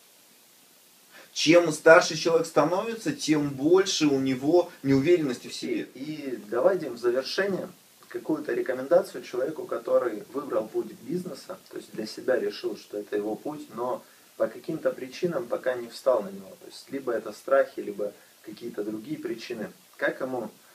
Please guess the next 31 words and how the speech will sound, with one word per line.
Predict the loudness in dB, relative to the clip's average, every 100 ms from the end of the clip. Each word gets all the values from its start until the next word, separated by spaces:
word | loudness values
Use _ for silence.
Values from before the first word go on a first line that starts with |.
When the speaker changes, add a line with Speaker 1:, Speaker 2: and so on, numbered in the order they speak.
| _ _ _ _ -20
Speaker 2:
все-таки | -6 -6 -4 -8
поскорее | -4 -4 -2 -2 0
встать | 0 6 6 6
на |
этот | -6 -8 -8
путь | -6 -6 -6 -12
и | -10 -6 -8 -8 -14
идти | -12 -10 -10 -10
уже | -12 -12
по | -12
нему? | -14 -14 -16 -18 _ _ _ _ _ _ _ _ _
Speaker 1:
Мгм. | -20 -20 -20 -20 _ _ -20 _
Ну, | -6
если | -6 -6 -8
человек | -6 -2 -2 -4 -12 -14
пока | -8 -4
еще | -4 -4 -10
не | -10 -10
встал, | -12 -4 0 0
только | -2 -6 -8 -12
собирается, | -10 -6 0 0 0 -6 -6
его | -6 -8
что-то | -10 -8 -6 -6
там | -6 -6 -8 -20 _
тревожит, | -6 -2 0 -2 -6
мешает, | -4 2 2 2
он | -4 -4
не | -4
может | -2 -4 -6 -10
самостоятельно | -12 -4 0 0 0 -4 -12 -16
все | -14 -8 -4